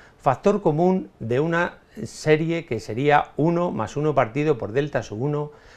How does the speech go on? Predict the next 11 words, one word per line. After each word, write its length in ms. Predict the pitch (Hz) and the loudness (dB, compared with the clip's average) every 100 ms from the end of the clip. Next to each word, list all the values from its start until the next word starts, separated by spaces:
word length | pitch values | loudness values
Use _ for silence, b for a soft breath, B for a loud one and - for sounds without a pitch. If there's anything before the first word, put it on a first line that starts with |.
| B | B
más 200 | - - | -8 -4
uno 160 | 175 180 | -2 2
partido 460 | 151 123 156 151 | 2 2 2 2
por 240 | 113 101 104 | 0 -6 -6
el 80 | 101 | -10
producto 480 | 104 127 151 117 | -8 -6 -4 -4
de 80 | 101 | -4
delta 260 | 101 98 104 | -8 -8 -6
uno, 240 | 127 127 | -4 -6
delta 300 | 107 95 98 | -8 -10 0
dos, 280 | 131 165 | 4 4